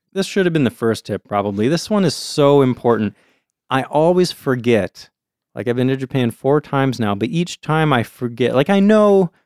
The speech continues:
I know there's gonna be a lot of walking, but I forget how sore my feet get.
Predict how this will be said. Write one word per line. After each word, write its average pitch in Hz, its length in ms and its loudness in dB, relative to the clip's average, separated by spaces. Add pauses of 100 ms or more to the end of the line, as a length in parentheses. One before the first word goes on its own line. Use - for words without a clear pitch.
(180)
I 214 100 -2
know 185 300 4
there's 147 200 2
gonna 113 200 2
be 104 160 0
a 101 80 0
lot 95 240 -4
of 92 80 -6
walking, 92 520 -10 (520)
but 117 80 -2
I 131 100 0
forget 156 380 0
how 143 540 2
sore 123 680 0
my 131 180 -2
feet - 440 -6 (120)
get. 95 460 -8